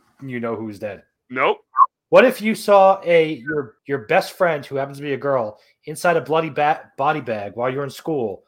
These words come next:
Speaker 1: slithering down the hallway ca-, with a bloodshot? Would you follow her?
Speaker 2: Nope.
Speaker 1: <laughs>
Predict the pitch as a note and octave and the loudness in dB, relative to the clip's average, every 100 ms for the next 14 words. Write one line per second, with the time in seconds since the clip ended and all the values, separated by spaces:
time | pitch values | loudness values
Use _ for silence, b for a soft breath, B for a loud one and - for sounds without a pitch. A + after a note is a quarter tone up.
0 | _ - - - E3 G#3+ A3 A3 G#3 F#3+ | _ -18 -14 -4 0 4 4 4 2 0
1 | F#3 F3+ F3 F3+ F3+ D3 B2+ C3+ D3+ D3 | 2 0 2 4 4 2 -2 -6 -10 -6
2 | C#3+ A#2+ C#3 E3 - C3 C#3+ D#3 F3 E3 | -6 -6 -2 -2 -2 -6 -4 -6 -2 4
3 | D#3 E3+ F3 G3+ G#3 - _ - A#2+ C3 | 6 6 4 2 -2 -14 _ -12 -4 -2
4 | F#4 _ - - | -4 _ -16 -12